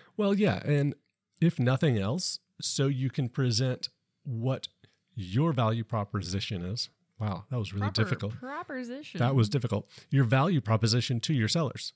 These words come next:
Speaker 2: Yeah.
Speaker 1: right? You are still gonna be competing for listings. You need to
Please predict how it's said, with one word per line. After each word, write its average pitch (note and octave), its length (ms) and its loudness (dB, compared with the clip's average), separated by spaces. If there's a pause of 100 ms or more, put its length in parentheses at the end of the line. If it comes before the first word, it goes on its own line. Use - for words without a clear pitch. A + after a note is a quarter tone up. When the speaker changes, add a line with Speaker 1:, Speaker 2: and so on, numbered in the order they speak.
Speaker 2:
Yeah. - 140 0
Speaker 1:
right? C3 160 2 (640)
You C3 200 4
are C3+ 60 4
still D3+ 300 0
gonna C#3 160 0
be A#2+ 120 0
competing B2+ 520 -2
for A2+ 120 -2
listings. G#2 480 0
You A2+ 280 -2
need C#3 220 -2
to A2 240 0